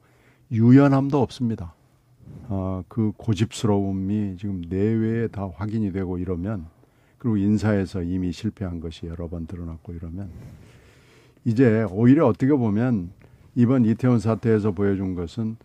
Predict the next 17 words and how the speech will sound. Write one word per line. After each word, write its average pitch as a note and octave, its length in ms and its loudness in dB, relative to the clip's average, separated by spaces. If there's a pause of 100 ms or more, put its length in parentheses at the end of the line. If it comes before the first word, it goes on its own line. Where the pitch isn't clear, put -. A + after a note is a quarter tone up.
(920)
거기 C3 540 2
현장에 D3 560 2
있었던 C3+ 720 2
시민들이 C3 1000 0
비명과 C3+ 880 2
절규를 B2+ 760 2
하고 B2+ 520 -4 (460)
전화를 B2 480 4
걸어서 B2 380 0
신고까지 D#3 800 0
하는데도 A2 720 0
이 A#2+ 120 2
비명을, B2+ 560 6
현장 A#2+ 400 2
비명과 A2 640 0
절규를 G2+ 560 -2 (100)
전해주는데도 F#2 920 0